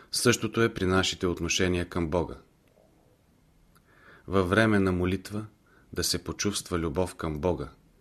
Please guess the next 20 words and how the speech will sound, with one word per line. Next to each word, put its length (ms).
да 140
се 160
реализира 580
сливане 600
и 120
преливане. 600
Затова 540
основата 520
на 100
всяка 380
молитва 420
е 60
любовта 460
към 220
Бога. 320
Един 260
светия, 600
един 320
напреднал 560
човек 580